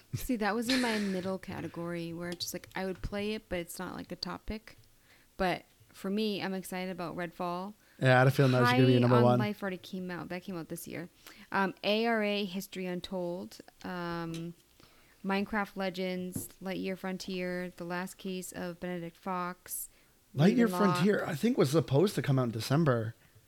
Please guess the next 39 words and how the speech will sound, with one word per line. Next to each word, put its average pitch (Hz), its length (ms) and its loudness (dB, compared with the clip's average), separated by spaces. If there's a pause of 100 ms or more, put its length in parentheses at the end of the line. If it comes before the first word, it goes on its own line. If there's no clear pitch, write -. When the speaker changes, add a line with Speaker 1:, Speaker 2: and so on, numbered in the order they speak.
(140)
Speaker 2:
It 294 120 4
says 392 140 6
Speaker 1:
Like 453 60 -2
Speaker 2:
twenty 330 240 4
twenty-three 254 640 4
in 208 160 -2
the, - 220 -6
uh, 196 180 0
the 180 220 -6
E 196 40 -6
three, 185 200 -6
and 233 100 0
then 233 100 2
it, 208 80 0
Speaker 3:
Oh. 123 380 8
Speaker 2:
is 113 60 0
Fallout 277 280 2
seventy-six 277 380 0
Speaker 1:
Like 220 140 2
Speaker 2:
coming 214 160 8
Speaker 1:
Buzz - 100 4
Speaker 2:
this 156 160 10
Speaker 1:
Lightyear? 208 40 4
Speaker 2:
year? 202 300 4 (220)
Speaker 3:
No, 156 440 10
remember 170 520 6
Lightyear 165 400 6
Frontier 151 440 6
was 135 220 6
the, 135 180 6
uh, 120 340 4
farming 156 380 6
simulator 127 340 4
where 123 100 6
you're 135 80 10
all 135 80 8
in 127 80 6
mech 127 160 2
suits? - 440 2